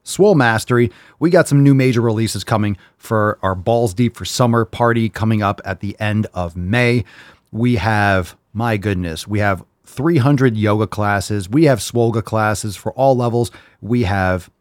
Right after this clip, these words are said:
seven-minute workouts in our Swollen Seven section for kettlebell, for band, core, mobility.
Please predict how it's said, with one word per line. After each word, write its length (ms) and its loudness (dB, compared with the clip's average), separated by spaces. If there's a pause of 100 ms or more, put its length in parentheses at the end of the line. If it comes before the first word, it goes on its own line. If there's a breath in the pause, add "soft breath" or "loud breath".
seven-minute 580 0
workouts 440 -2
in 80 -2
our 80 -4
Swollen 420 -2
Seven 300 -2
section 460 -6
for 180 -14
kettlebell, 720 -2
for 160 -12
band, 640 -4
core, 480 0
mobility. 720 0